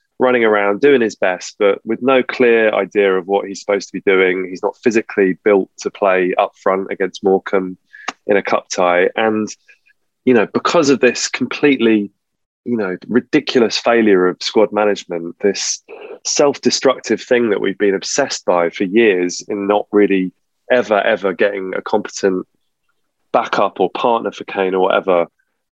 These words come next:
you know, we have to watch these teams that can't even take apart Morecambe because they're not built in the proper way. It's ludicrous. They could have, that,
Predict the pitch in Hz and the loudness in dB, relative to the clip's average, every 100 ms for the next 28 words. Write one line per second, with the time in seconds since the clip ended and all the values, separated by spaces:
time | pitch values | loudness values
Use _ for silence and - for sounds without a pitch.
0 | - 113 95 - - - 120 127 123 120 | -4 -2 -2 -4 -12 -10 0 4 6 6
1 | 113 143 - 135 131 127 - 123 - - | 4 0 -2 2 2 2 0 -2 0 -2
2 | 156 98 90 - - 131 123 117 113 113 | 0 0 -2 -4 0 2 4 2 2 0
3 | 110 104 - 120 113 - - 104 - 117 | -2 -6 -4 -2 -2 -6 -12 -12 -2 0
4 | 110 110 120 143 - 85 85 110 - 113 | 0 2 2 2 -2 -8 -6 -8 -2 -2
5 | - 110 123 131 _ _ _ - 160 156 | 0 2 2 0 _ _ _ 0 0 0
6 | 101 92 - - 82 82 80 - - 123 | -2 -4 -10 -8 -2 0 -2 -2 0 0
7 | - - _ - - - _ 127 165 135 | 0 -8 _ -20 -20 -20 _ 4 4 4
8 | - 95 - 127 160 156 151 175 170 | 0 -2 0 0 2 0 2 0 -2